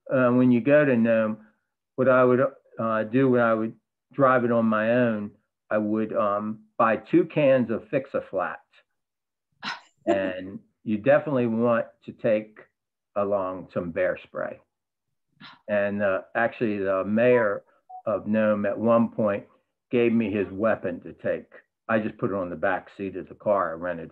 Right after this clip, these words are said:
Speaker 1: from him and left it there. But he thought I shouldn't go out in the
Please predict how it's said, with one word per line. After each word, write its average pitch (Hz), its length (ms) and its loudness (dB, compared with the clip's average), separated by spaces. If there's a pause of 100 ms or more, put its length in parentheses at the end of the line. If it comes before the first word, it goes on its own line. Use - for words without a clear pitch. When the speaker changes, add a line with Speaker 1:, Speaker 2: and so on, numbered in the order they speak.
Speaker 1:
from 95 240 -8
him 90 140 -10
and 85 120 -14
left 92 280 -8
it - 180 -18
there. - 340 -12
But - 220 -8 (560)
he 147 100 4
thought 147 320 4
I 110 180 0
shouldn't 117 220 2
go 110 140 2
out 101 200 0
in 101 100 -10
the 95 280 -6